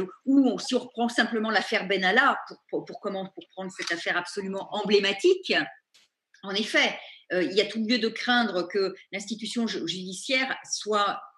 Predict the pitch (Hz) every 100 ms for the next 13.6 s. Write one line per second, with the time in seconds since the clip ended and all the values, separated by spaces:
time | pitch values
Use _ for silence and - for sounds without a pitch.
0 | _ _ _ _ _ _ _ _ _ _
1 | 170 143 135 - _ _ _ 208 220 254
2 | 233 262 220 349 320 247 233 277 277 -
3 | 233 208 - 208 208 233 214 226 240 208
4 | 247 359 - 269 214 208 - 233 - 226
5 | 208 - 196 233 226 - 208 208 202 220
6 | 269 320 - - - - - 180 151 135
7 | - _ 196 220 226 254 240 233 339 285
8 | 208 202 202 - 277 269 233 196 - 220
9 | 247 262 240 214 214 240 247 277 339 311
10 | - _ _ 180 170 165 165 - _ 190
11 | 233 247 240 220 - 247 247 302 311 214
12 | 170 - _ _ _ 156 - - - 170
13 | 226 226 392 381 214